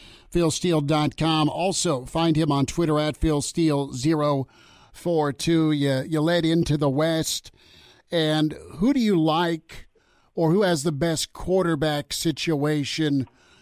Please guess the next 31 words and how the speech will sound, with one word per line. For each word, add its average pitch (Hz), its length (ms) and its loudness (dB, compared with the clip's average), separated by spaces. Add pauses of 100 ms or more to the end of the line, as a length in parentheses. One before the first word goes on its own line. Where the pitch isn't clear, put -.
(280)
in 202 200 4
the 170 100 4
West 147 400 0
as 139 180 0
you 143 120 2
look 151 280 0
at 143 160 0
it? 131 220 -10
Is 160 160 -2
it, 147 160 -4
is 165 180 -2
it 147 160 -6
Purdue 165 460 2
because 165 420 0
of, 147 300 -2 (600)
uh, 139 380 0
of, 156 180 -4
of 156 240 0
O'Connell 156 520 0
coming 160 340 0
back, 170 420 0
or 165 220 2
do 151 80 0
you 151 60 2
think 175 240 -2
there's, 156 340 0
uh, 151 280 0
somebody 160 420 0
else 160 320 0
there 151 180 2
that 143 160 -2